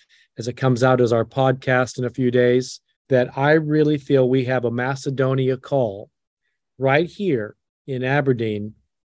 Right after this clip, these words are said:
And sometime in twenty twenty-three, we'll work on the dates. I wanna invite everyone that's listening to consider praying or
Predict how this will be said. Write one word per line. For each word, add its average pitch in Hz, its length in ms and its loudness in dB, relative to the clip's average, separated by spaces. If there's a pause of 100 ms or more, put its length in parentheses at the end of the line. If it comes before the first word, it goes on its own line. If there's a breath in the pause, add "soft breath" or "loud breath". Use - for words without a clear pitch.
(120)
And 117 240 -2
sometime 143 540 2
in 131 100 2
twenty 143 420 -2
twenty-three, 151 580 -2
we'll 120 180 0
work 135 200 -2
on 135 140 -2
the 135 80 0
dates. 127 480 -2
I 139 140 -8
wanna 156 200 0
invite 131 340 0
everyone 147 540 -2
that's 135 220 -8
listening 113 540 -4 (460 soft breath)
to 127 100 -2
consider 123 420 2
praying 165 560 2
or 160 520 4